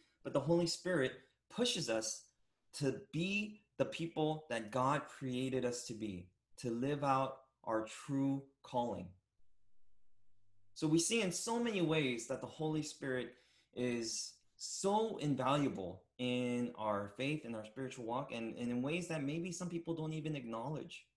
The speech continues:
right? That the Holy Spirit is present, the Holy Spirit knows her children, the Holy Spirit loves her children,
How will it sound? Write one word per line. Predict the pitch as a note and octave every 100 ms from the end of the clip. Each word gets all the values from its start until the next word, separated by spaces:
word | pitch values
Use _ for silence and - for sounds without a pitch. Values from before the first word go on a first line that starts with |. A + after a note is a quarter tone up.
| _ -
right? | C#3 E3+ _ _ _ _ _
That | B2+
the | B2+
Holy | B2+ C#3+
Spirit | C#3 - C3+ B2+ B2 - _ _ _ -
is | A2+
present, | - - C3 C3 D3 - _ _ -
the | C3
Holy | C3+ C3+
Spirit | - C3 A#2
knows | A#2+ B2+ C#3 D3
her | C#3
children, | C3+ - C3 B2+ C3+ C#3 - -
the | B2
Holy | C#3 C#3
Spirit | C3+ - C#3 B2 A#2+
loves | C3+ D#3+ D#3
her | C#3+
children, | - C3 B2 B2